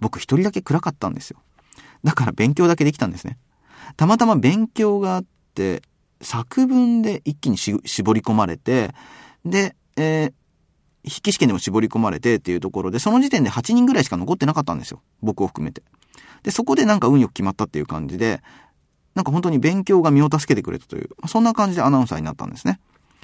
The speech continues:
まあ、そしてアナウンサーになって、もうすごい万々歳だったわけですよ。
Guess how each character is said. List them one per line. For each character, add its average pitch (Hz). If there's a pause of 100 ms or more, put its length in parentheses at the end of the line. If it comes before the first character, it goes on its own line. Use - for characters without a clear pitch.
(540)
ま 220
あ、 -
そ 226
し -
て 233
ア 175
ナ 175
ウ 196
ン 190
サ 147
ー -
に 101
な 107
っ -
て、 139
も 87
う 98
す 107
ご 143
い 190
万 127
々 127
歳 107
だ 87
っ 80
た 73
わ 78
け 62
で 58
す -
よ。 -